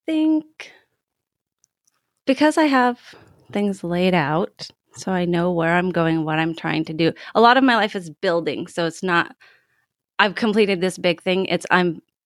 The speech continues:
you know, I'm, whether I'm building a child to learn how to multiply slowly, day by day by day, or, so if I know that I've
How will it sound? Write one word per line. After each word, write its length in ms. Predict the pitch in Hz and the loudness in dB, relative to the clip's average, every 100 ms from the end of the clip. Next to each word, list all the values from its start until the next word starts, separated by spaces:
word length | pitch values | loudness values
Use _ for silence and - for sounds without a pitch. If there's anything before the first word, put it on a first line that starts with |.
| _ | _
you 120 | 190 | 0
know, 160 | 170 156 | 0 -2
I'm, 160 | - | 0
whether 240 | 180 196 208 | 2 2 4
I'm 160 | 202 | 2
building 320 | 175 196 202 196 | 2 -2 -2 -4
a 120 | 180 | -6
child 500 | - 214 196 196 190 | -2 4 4 4 2
to 120 | 208 | -4
learn 420 | 180 180 180 185 - | -2 0 0 -2 -6
how 280 | 180 180 | 2 2
to 120 | 175 175 | 4 2
multiply 560 | 165 170 175 185 180 | 2 2 -2 0 -2
slowly, 540 | 180 - 160 170 180 175 | -2 0 2 4 2 4
day 240 | 170 170 | 4 4
by 180 | 170 170 | 4 2
day 220 | 180 170 | 2 2
by 200 | 160 160 | 0 -2
day, 420 | 156 160 165 170 - | 0 0 2 0 -2
or, 160 | 165 - - - _ | -6 -10 -20 -20 _
so 200 | - 202 | 0 2
if 180 | 208 | 2
I 140 | 226 240 | 4 4
know 320 | 226 214 214 | 4 4 4
that 260 | 202 180 - | 4 4 4
I've 320 | 170 165 | 2 0